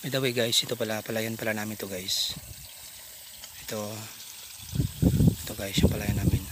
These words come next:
Hanggang sa taas siya, guys. Ah,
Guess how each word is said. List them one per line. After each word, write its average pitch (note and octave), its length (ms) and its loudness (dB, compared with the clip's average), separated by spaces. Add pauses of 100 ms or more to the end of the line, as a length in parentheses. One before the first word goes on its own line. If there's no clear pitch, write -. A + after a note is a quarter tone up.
Hanggang G#2 160 -4
sa A2+ 80 2
taas G#2+ 240 -2
siya, G2 160 -2
guys. F#2+ 320 -2 (2750)
Ah, A2 80 -6